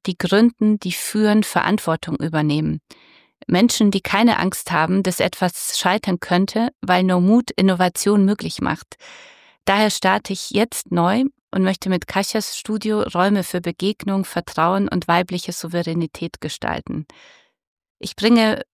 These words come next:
weiterhin Frauen zusammen, die Zukunft gestalten wollen, Unternehmerinnen, Entscheiderinnen, Gründerinnen, Frauen mitten im Leben. Aufgeladen durch die Erfahrungen der letzten Jahre,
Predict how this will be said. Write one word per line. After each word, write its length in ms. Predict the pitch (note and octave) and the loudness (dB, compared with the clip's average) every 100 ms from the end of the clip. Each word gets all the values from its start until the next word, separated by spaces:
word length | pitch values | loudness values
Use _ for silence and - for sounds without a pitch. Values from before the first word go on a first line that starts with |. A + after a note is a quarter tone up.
| - - _ | -20 -20 _
weiterhin 460 | F#3+ B3 A#3 F#3+ F3 | 0 2 2 2 0
Frauen 380 | - E3+ G#3 A3+ | 0 2 2 0
zusammen, 480 | - F#3+ F3+ G3 | -2 0 2 2
die 120 | F#3+ F#3 | 0 -4
Zukunft 480 | - A3 A3 G#3+ | -8 -6 -4 -4
gestalten 560 | - - E3 F3+ - F#3+ | -6 -2 0 0 0 0
wollen, 300 | F#3 F#3 F#3+ | 2 2 0
Unternehmerinnen, 800 | G3 F3 E3+ F#3+ A3 G3 F#3+ F#3+ | -2 0 2 4 4 4 2 0
Entscheiderinnen, 840 | - F3+ - F3 F#3 F3+ F3+ F3+ F3 | 0 -2 0 0 2 0 0 -2 -2
Gründerinnen, 680 | F3 A3 G3 F3+ F#3 F#3+ | 0 2 2 2 2 0
Frauen 460 | - - E3 F#3+ F#3 | -2 -2 2 2 2
mitten 280 | F3+ - - | 0 -4 -4
im 140 | F3 | -2
Leben. 460 | D#3 D#3+ D3+ D3+ D3+ _ _ _ _ _ _ _ _ _ | -4 -4 -4 -6 -8 _ _ _ _ _ _ _ _ _
Aufgeladen 760 | G#3 A3 - G#3 G3 G3+ G#3 G#3+ - - - _ - | -2 -2 -2 0 2 2 0 -2 -10 -20 -20 _ -6
durch 160 | F#3+ | -4
die 140 | G3 F3+ | -2 -2
Erfahrungen 600 | F3 F3 F#3+ G#3 F#3 F3+ | 0 0 2 2 2 2
der 120 | E3+ | 0
letzten 380 | F3+ - - F3 | -2 -4 -4 0
Jahre, 460 | E3+ F3 F#3+ F#3+ | 2 2 0 -2